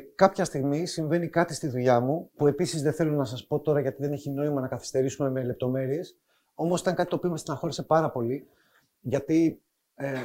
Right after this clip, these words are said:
μέχρι τότε στη δουλειά μου, την πρωινή μου δουλειά, πριν ξεκινήσω με την ελέρ, έδινα το εκατόν δέκα τοις εκατό. Δεν δούλευα ποτέ για το μισθό μου, δούλευα πάντοτε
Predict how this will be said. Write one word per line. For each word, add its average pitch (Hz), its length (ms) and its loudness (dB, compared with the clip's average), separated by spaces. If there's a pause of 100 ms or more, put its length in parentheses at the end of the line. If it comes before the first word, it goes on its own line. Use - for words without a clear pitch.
μέχρι 147 320 -2
τότε 165 260 -2
στη - 140 -4
δουλειά 139 340 2
μου, 151 240 0
την 147 180 0
πρωινή 139 360 2
μου 147 160 -2
δουλειά, 135 320 0
πριν 156 200 2
ξεκινήσω 131 400 -6
με 131 80 -4
την 131 120 -4
ελέρ, 131 340 0
έδινα 143 520 -2 (100)
το 135 80 -2
εκατόν 135 380 -2
δέκα 151 260 2
τοις - 120 -12
εκατό. 123 480 -2 (600)
Δεν 160 240 6
δούλευα 185 340 6
ποτέ 156 260 0
για 170 100 2
το 143 100 0
μισθό 127 320 -2
μου, 131 220 0
δούλευα 160 320 4
πάντοτε 160 680 0